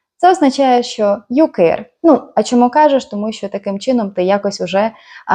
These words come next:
пояснюєш свій стан. Але давай перетворимо це хвилювання на підготовку. Чим більше ти знаєш, тим менше ти потім будеш хвилюватись.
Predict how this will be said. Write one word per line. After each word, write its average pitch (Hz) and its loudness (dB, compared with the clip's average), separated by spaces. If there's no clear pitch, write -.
пояснюєш 196 0
свій 175 -6
стан. - -10
Але 233 4
давай 339 4
перетворимо 262 2
це 226 -6
хвилювання 208 -4
на 190 -6
підготовку. 185 -6
Чим 294 0
більше 359 2
ти 370 2
знаєш, 370 2
тим 214 -4
менше 220 -4
ти 190 -10
потім 196 -4
будеш 180 -4
хвилюватись. - -6